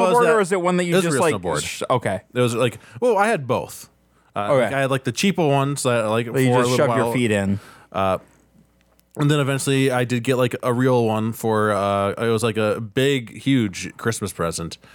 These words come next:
Speaker 1: But you see, it turns out getting that for, uh, uh, somebody, like, a, a teen as they're, like, in the middle of growing up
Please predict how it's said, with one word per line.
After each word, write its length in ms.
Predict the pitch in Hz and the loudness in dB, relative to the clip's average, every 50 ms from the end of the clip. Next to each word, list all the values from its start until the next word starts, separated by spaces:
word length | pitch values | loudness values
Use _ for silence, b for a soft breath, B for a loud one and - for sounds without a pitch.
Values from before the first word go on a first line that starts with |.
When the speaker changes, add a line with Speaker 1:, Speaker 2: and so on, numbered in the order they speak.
| B B B B B B B B - | B B B B B B B B -4
Speaker 1:
But 160 | 135 131 123 | -4 -2 -2
you 80 | 139 | -4
see, 180 | 127 - 147 151 | -2 0 0 0
it 100 | 143 135 | 0 0
turns 240 | - 185 220 240 170 | 0 0 0 2 2
out 260 | 170 143 135 135 - - _ _ _ b b b b b b _ | 0 0 0 -2 -4 -8 _ _ _ b b b b b b _
getting 380 | 113 143 151 160 160 160 151 156 | -2 0 0 2 2 0 0 0
that 280 | 139 135 135 139 131 | 0 0 0 -2 -2
for, 300 | - 139 135 131 131 131 | -2 0 2 2 2 2
uh, 320 | 110 113 120 117 117 107 - - | 2 2 2 0 0 -2 -4 -4
uh, 200 | - 95 117 120 | -4 -4 -2 -2
somebody, 380 | 117 - 131 123 120 127 127 - - | 0 0 0 0 0 0 0 0 -2
like, 140 | 120 120 113 | -2 -2 0
a, 160 | 113 113 117 - | 0 -2 -2 -2
a 80 | 120 117 | -4 -6
teen 380 | - - - 147 139 127 123 | -4 -4 -2 0 0 0 0
as 180 | 120 113 113 107 | 0 0 0 0
they're, 320 | 117 113 107 110 107 - - _ | 0 2 2 2 0 -2 -6 _
like, 180 | - 117 113 - | -4 -4 -4 -2
in 100 | 135 143 | 0 0
the 80 | 156 | 0
middle 360 | 139 120 120 151 160 165 151 131 | 0 0 0 0 2 2 0 0
of 120 | 113 104 | -2 -2
growing 340 | 98 127 135 127 123 117 117 | 0 0 0 2 0 0 0
up 240 | 123 117 107 - | 0 -2 -2 -6